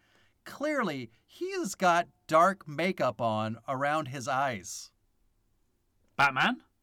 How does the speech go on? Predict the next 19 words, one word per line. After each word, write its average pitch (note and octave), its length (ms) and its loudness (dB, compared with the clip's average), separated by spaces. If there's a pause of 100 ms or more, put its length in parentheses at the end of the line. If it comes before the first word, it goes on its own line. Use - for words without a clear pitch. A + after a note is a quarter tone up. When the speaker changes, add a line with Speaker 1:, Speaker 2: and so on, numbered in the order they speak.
(220)
Speaker 1:
Whenever A#3 400 -2
he's G#3 240 0
Batman. D#3 640 0 (760)
And D3+ 160 -4
when G3 140 0
he F3+ 100 0
tears B3 400 2
his G#3+ 200 -4
mask A3+ 420 4
off, A2+ 380 2 (2500)
you F3+ 160 -2
can G#3+ 180 0
clearly A3+ 480 2
see A3 260 -2
it's G#3 160 -4
not G3 300 4
there G#3+ 300 4
<laughs> - 0 -
anymore. D3 920 4